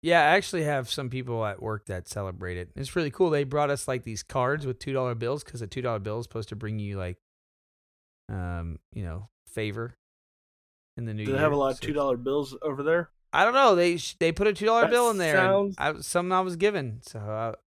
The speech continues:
Speaker 2: That sounds like malarkey.
Speaker 1: Hey, I'm just telling you that's what was told to me. Uh, and I was given a little card. It's the year of the dog.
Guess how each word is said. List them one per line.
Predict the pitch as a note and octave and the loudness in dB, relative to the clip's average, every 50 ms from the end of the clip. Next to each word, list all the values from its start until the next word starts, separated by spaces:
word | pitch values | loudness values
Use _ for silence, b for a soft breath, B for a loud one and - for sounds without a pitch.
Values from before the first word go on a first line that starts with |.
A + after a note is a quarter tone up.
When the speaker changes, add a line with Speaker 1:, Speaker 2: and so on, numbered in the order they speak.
| _ _ _ _ - | _ _ _ _ 0
Speaker 2:
That | C#3+ C#3+ D3 | 0 0 0
sounds | - E3+ E3 D#3+ D#3+ D#3+ D3 | 0 2 4 4 4 4 4
like | D3 C3+ B2 | 2 0 0
malarkey. | C#3+ C3+ C3+ C3 A#2+ B2 - _ - - - B2 | 0 0 0 0 0 -2 -6 _ -16 -16 -8 -2
Speaker 1:
Hey, | D3+ E3 F3 C#3 - - | 2 2 2 2 0 -2
I'm | D3 E3 E3 | -2 -2 2
just | C#3+ G3 G#3 - - - | 4 2 2 2 2 2
telling | - A3+ B3 A3+ A3 G3+ | 4 4 6 4 4 2
you | F#3+ F3 | 2 2
that's | D#3+ D#3+ D#3 D3 - | 2 2 2 0 -2
what | D#3 C#3+ | -4 -4
was | C#3+ C#3+ - | -4 -4 -2
told | - C#3 B2+ A2+ F#2 | -2 -2 -2 -2 -4
to | - | -8
me. | - - - - - _ _ _ _ - | -12 -14 -16 -18 -20 _ _ _ _ -12
Uh, | F#2 | -10
and | F#2 F#2+ A2+ B2 | -10 -8 -8 -6
I | B2+ | -6
was | B2+ B2 B2 | -6 -6 -6
given | A#2+ C#3+ C#3 C#3 C3+ | -6 -6 -6 -4 -4
a | C#3+ C#3 | -2 -2
little | C3+ C3+ C3+ B2+ | -2 0 -2 -4
card. | - - C3 C3 C3 C3+ C#3 C#3 | -4 -2 0 0 0 0 0 -4
It's | C3 - - | -8 -8 -8
the | C3+ | -8
year | C3+ C3+ C#3+ C#3+ C#3+ | -8 -4 -2 -2 0
of | C#3+ | 0
the | C3+ B2 | 0 -2
dog. | G#2+ F#2 A2+ G#2 G#2 A2+ D#3 F3+ | -2 -2 -2 -2 -2 -2 -2 -4